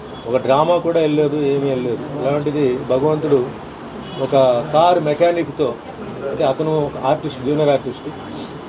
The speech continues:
అతను మా ఇంటికి రావడం, నన్ను చూడడం, "నువ్వు హీరోలాగా ఉన్నావు, రా" అని చెప్పి తమిళ్ ఫీల్డ్లోకి వేస్తే, డెబ్బై ఏడులో నన్ను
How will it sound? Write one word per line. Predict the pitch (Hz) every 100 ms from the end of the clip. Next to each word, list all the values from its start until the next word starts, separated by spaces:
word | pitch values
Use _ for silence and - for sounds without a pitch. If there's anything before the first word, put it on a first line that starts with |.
| -
అతను | - 135
మా | 139 139
ఇంటికి | 135 139
రావడం, | 135 127 127 131
నన్ను | 127 123 135
చూడడం, | 135 123
"నువ్వు | 120 120 120
హీరోలాగా | 135 139 135 131
ఉన్నావు, | 123 120 120 117 - - - - 104
రా" | 123
అని | 139 135
చెప్పి | 127 -
తమిళ్ | 135 127 143
ఫీల్డ్లోకి | 139 139 127 123
వేస్తే, | 117 135
డెబ్బై | 143 123 123 120 127 143
ఏడులో | 127 135 170 160 110 - - - - - 139
నన్ను | 131 131 120 120